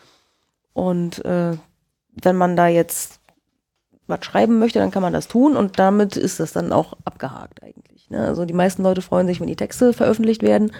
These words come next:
Und das passiert selten, dass jetzt jemand sagt, „Ich möchte das gerne so und so und so gelayoutet haben.“ Ist ja auch immer eine Frage von Platz.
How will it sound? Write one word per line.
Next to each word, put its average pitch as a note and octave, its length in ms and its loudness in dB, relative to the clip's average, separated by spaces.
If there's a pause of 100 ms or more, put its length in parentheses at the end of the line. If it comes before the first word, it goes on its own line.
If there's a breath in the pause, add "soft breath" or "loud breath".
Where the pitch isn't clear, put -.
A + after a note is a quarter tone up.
(800 loud breath)
Und F3 280 2
das E3 200 0
passiert F3+ 480 0
selten, E3 380 4
dass C#3 160 0
jetzt A2+ 180 -2
jemand C3+ 220 -2
sagt, - 220 -8
„Ich - 120 -20
möchte - 240 -18
das - 100 -20
gerne C#3+ 260 -4
so D#3 140 -2
und D3 200 -6
so C#3 140 -8
und C3+ 120 -10
so G#3+ 460 4 (440 loud breath)
gelayoutet A#3 640 2
haben.“ A#3+ 500 4 (500 loud breath)
Ist - 140 -20
ja - 60 -12
auch F#3+ 60 -12
immer F#3 100 -4
eine E3+ 100 -6
Frage F#3 260 -4
von D3+ 200 -10
Platz. - 320 -8